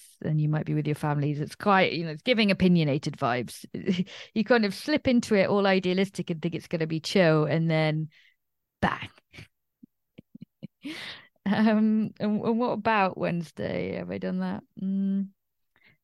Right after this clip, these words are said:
just very fiery. Moon in Aries, trine sun in Sag. It's, I love that shift every year. I'm, we, we go from Scorpio, we're like, "Tuesday's gonna be so s-, dark and stormy," and then,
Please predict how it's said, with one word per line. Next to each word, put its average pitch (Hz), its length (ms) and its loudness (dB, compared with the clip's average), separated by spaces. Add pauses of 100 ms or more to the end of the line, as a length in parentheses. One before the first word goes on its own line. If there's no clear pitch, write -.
(160)
just - 140 -10
very 170 220 0
fiery. 156 480 0
Moon 175 160 0
in 170 120 -2
Aries, 165 300 -2
trine 165 340 -4
sun 165 220 -4
in 156 100 -4
Sag. - 420 -4
It's, - 280 -14 (840)
I 208 100 4
love 202 320 6
that 160 180 -2
shift - 320 -8
every 147 240 -6
year. 151 180 -4
I'm, 196 200 -4 (760)
we, 165 220 -4
we 196 180 2
go 190 140 4
from 175 160 -4
Scorpio, 175 640 0
we're 151 140 -6
like, - 180 -20
"Tuesday's 160 520 -6
gonna 156 160 -10
be 143 100 -10
so 175 420 -6
s-, - 260 -16 (160)
dark 165 320 0
and 151 100 -6
stormy," 156 540 -6 (580)
and 165 300 -6
then, 160 340 -8